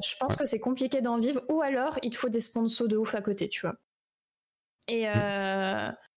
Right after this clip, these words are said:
Speaker 1: et en fait, euh, moi, à soixante-dix viewers, bah, c'est très bien soixante-dix, mais on n'en vit pas, quoi. Du coup, euh, du coup, je me suis pas mis la pression, et en fait, j'aimerais que Twitch, euh, reste sain pour moi. Maintenant, j'ai une
Speaker 2: Mm.
Speaker 1: relation saine,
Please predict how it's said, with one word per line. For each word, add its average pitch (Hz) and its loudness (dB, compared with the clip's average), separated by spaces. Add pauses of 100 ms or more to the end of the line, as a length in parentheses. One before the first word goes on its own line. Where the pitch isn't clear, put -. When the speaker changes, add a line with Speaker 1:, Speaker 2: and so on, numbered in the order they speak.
(300)
Speaker 1:
et 226 -2
en 226 0
fait, 277 -2
euh, 208 4
moi, 240 4
à 214 0
soixante-dix 226 2
viewers, 226 2
bah, 196 2
c'est - -4
très - -2
bien 349 0
soixante-dix, 247 0
mais 233 2
on 220 4
n'en 208 2
vit 208 2
pas, 208 -2
quoi. 202 -2
Du 202 2
coup, 285 0
euh, 190 2 (720)
du 214 2
coup, 285 2
je 302 2
me 254 4
suis 220 0
pas 247 -2
mis 311 2
la 262 0
pression, 254 0
et 247 0
en 202 0
fait, 262 0
j'aimerais 220 2
que 196 2
Twitch, - -2 (320)
euh, 185 4 (600)
reste 226 0
sain 247 0
pour 240 2
moi. 208 4
Maintenant, 226 2
j'ai 262 0
une 208 4
Speaker 2:
Mm. - 4
Speaker 1:
relation 214 0
saine, 262 0